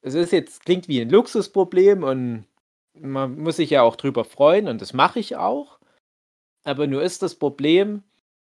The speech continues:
die, die großen Aufträge, die kann ich nicht ablehnen. Auch die kleineren Aufträge kann ich schon schlecht ablehnen, aber jetzt kommen auf einmal immer größere, größere, größere.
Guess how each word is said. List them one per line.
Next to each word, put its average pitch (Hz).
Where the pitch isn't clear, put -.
die, -
die 123
großen 185
Aufträge, 170
die 117
kann 180
ich -
nicht 151
ablehnen. 104
Auch 135
die 117
kleineren 156
Aufträge 117
kann 113
ich 113
schon 110
schlecht 113
ablehnen, 131
aber 131
jetzt 139
kommen 165
auf -
einmal 156
immer 180
größere, 180
größere, 175
größere. 202